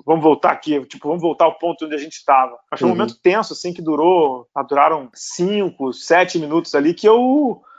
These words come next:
Speaker 1: parecia um furacão, cara. Parecia um furacão porque eles estavam batendo boca sério, teve que vir segurança pra tirar a menina, a mulher não, não desligava a câmera, ele falava, "Shut down, shut down, né? Desliga essa porra."
Speaker 2: Uhum.
Speaker 1: E, cara, foi tenso. Não sei se eu já tinha te contado essa história.
Speaker 2: Não,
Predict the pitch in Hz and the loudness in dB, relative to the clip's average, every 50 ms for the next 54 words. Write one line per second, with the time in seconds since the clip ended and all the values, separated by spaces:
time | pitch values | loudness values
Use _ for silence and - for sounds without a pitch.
0 | _ _ _ 156 156 - 196 196 180 - 240 302 311 294 - - 214 220 226 214 | _ _ _ -4 -2 0 0 -2 0 0 0 0 0 0 2 2 2 2 2 0
1 | - - - - - - - - 135 - - 170 - 202 196 175 - 196 190 - | -2 -6 -8 -8 -8 -12 -12 -10 -10 -8 -10 -6 0 0 0 0 0 -4 -4 -4
2 | 233 - - 226 208 208 214 - 214 202 180 165 196 190 190 170 - - - 156 | -6 -2 0 0 0 2 0 -2 0 -4 -2 0 0 0 0 -4 -6 -4 0 2
3 | 139 143 156 180 190 226 247 - _ _ - _ - 175 143 - 165 139 180 190 | 4 4 4 4 2 -2 -6 -10 _ _ -4 _ 0 0 0 0 -6 -6 -6 -6
4 | - - 165 147 156 156 160 175 - 180 - - - - 170 156 170 165 156 143 | -6 -4 -2 0 0 2 2 0 -2 -2 -4 -4 -2 -2 0 0 0 -2 -4 -8
5 | 135 139 160 185 202 214 226 240 254 - _ _ - 147 143 160 170 175 170 165 | -8 -6 -6 -4 -4 -4 -4 -6 -8 -12 _ _ -4 0 2 2 2 0 -4 -6
6 | 156 151 160 180 175 156 170 170 147 160 160 151 151 - - 165 170 170 160 160 | -4 -4 -4 -4 -2 0 0 2 4 4 2 2 0 -2 0 0 0 2 0 0
7 | 160 151 - - 135 131 139 147 156 147 139 135 131 - - 135 127 - 131 139 | -2 -2 0 0 2 2 2 0 0 -2 -4 -8 -8 -4 -4 -4 -4 -2 2 2
8 | 147 160 180 175 - - 156 143 127 127 139 151 180 190 175 156 135 127 120 147 | 4 4 2 0 -4 -4 -4 -4 -2 -2 -2 -2 -2 -2 -4 -8 -10 -8 -8 -8
9 | 147 147 139 - - - _ 143 151 180 - 202 233 - _ _ _ 135 123 120 | -8 -6 -8 -8 -10 -8 _ -4 -2 0 0 -2 -4 -8 _ _ _ -2 -2 0
10 | 139 151 120 135 139 - 135 160 160 - - 156 156 - - 151 160 156 135 - | 0 0 -2 -4 -2 -2 0 0 0 0 0 -2 0 0 0 0 2 0 -2 -4
11 | - 135 131 - - - - 214 208 196 - - 185 - - 190 156 - 165 160 | -8 -10 -10 -10 -6 -2 0 2 2 2 0 -4 -8 -2 -2 0 2 2 0 0
12 | - - - - 139 139 135 127 - - 131 - 123 120 135 131 135 - | -4 -8 -2 0 2 2 2 0 0 2 2 2 4 2 0 -2 -2 -6